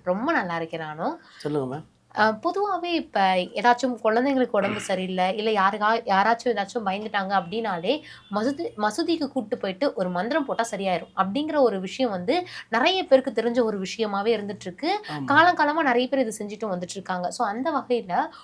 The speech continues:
Speaker 1: உங்ககிட்ட மக்கள் எதுக்காக அதிகமா வரதுண்டு?
Speaker 2: எங்க கிட்ட வர்றது வந்து இப்ப எல்லாருமே நிறைய பேர் வராங்க. ஏன்னா கணவன் மனைவி பிரச்சனைகள் இருக்கு,
Speaker 1: ம்.
Speaker 2: அதுக்கும் வராங்க. இந்த மாரி சூனியம் வச்சு பாதிப்பு இருக்கு, சூனியத்தினால பாதிப்பு இருக்கிறவங்களும் வராங்க.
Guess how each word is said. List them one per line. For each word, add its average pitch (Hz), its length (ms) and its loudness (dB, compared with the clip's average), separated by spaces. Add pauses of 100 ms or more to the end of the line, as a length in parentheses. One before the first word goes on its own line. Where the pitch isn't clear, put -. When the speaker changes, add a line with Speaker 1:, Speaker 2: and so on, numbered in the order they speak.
(120)
Speaker 1:
உங்ககிட்ட 320 540 0
மக்கள் 233 440 -2
எதுக்காக 247 480 2
அதிகமா 196 420 -2
வரதுண்டு? 170 520 -4 (360)
Speaker 2:
எங்க 143 260 -2
கிட்ட 160 240 2
வர்றது 180 260 6
வந்து 175 180 6
இப்ப 165 180 4
எல்லாருமே 175 440 8
நிறைய 175 240 6
பேர் 175 200 6
வராங்க. 156 280 6
ஏன்னா 160 180 2
கணவன் 170 360 4
மனைவி 170 220 4
பிரச்சனைகள் 156 580 4
இருக்கு, 147 280 0 (240)
Speaker 1:
ம். 226 220 -2 (240)
Speaker 2:
அதுக்கும் 160 380 4
வராங்க. 147 320 4 (340)
இந்த 175 200 2
மாரி 185 260 6
சூனியம் 202 400 8
வச்சு 180 200 2
பாதிப்பு 170 380 6
இருக்கு, 156 240 -2
சூனியத்தினால 165 500 6
பாதிப்பு 151 320 2
இருக்கிறவங்களும் 147 500 2
வராங்க. 131 280 0